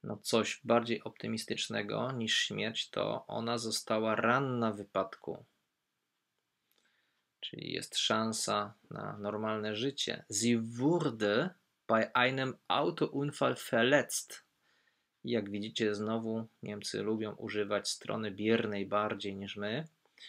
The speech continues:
czyli została ranna. Sie wurde verletzt.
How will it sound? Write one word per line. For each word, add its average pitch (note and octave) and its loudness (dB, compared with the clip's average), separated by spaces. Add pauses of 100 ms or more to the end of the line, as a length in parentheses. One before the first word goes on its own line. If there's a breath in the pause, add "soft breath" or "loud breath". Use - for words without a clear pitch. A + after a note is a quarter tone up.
(280 loud breath)
czyli G#2+ -4
została A2 0 (640)
ranna. G#2 0 (100)
Sie A2 -2 (240)
wurde D3 2 (200)
verletzt. A2+ 2